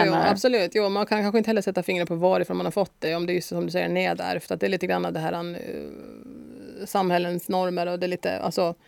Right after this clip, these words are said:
Speaker 1: en blandning av en massa olika saker som får en att förstå att det är så där, som du säger.
Speaker 2: Mm. Mm.
Speaker 1: Men man kan inte riktigt peka på. Det är inte så att min mamma satt med, satt med ner, alltså, satt sig ner med mig och började, "Ja, sen, Anna, sen när du börjar att ha sex med andra så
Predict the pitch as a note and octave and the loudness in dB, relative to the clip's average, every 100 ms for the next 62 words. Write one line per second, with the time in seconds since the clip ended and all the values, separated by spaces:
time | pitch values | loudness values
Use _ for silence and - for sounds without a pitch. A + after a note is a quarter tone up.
0 | - - - - - G3+ G#3 G3+ F#3 F#3+ | -20 -20 -20 -10 -2 4 6 6 4 2
1 | G3 G3+ - D#3+ E3 D#3+ F3 D#3+ D#3+ D#3+ | 2 0 0 0 0 0 0 0 -2 -6
2 | E3+ E3+ D#3+ D#3+ - - F#3 - F3+ D#3+ | -2 0 0 -4 -10 -6 -4 0 0 2
3 | F3 F3+ E3 - - - - _ _ _ | 2 2 2 -4 -6 -8 -10 _ _ _
4 | _ - E3 F3 F#3+ G3 A3+ - _ _ | _ -2 0 0 0 0 -4 -8 _ _
5 | _ _ - G3 G#3 A#3 B3+ _ G3 F#3 | _ _ 2 4 4 2 -2 _ -6 -4
6 | F3+ F#3 F3 E3 - F#3 F3+ E3+ F3 F#3+ | -2 -2 -2 -4 0 0 -2 -2 0 2
7 | G3 F3+ F3+ F3+ F3+ E3 E3+ F3 F3 F3 | 4 4 4 2 2 -2 -2 -2 -2 -2
8 | F3 F#3 F3+ F3 E3+ - F#3 F3 E3+ - | -2 0 0 0 -2 -2 -2 -2 -2 -2
9 | F3 F3+ E3+ F3 E3+ F3 F3 E3+ F3+ A#3+ | 0 0 0 2 2 0 -2 -2 0 2
10 | B3 A3+ C4+ D4+ A#3 G#3+ A3 G3+ G3 F3 | 2 2 2 2 2 2 0 0 0 0
11 | E3+ F#3+ F#3 F#3+ F#3+ G3+ F3 - F#3+ F#3 | 0 0 0 -2 -4 -8 -14 -6 -2 -2
12 | - E3 - F3 E3+ E3+ G#3+ C4 A3+ | -4 -6 -4 -4 -2 -2 -2 -4 -4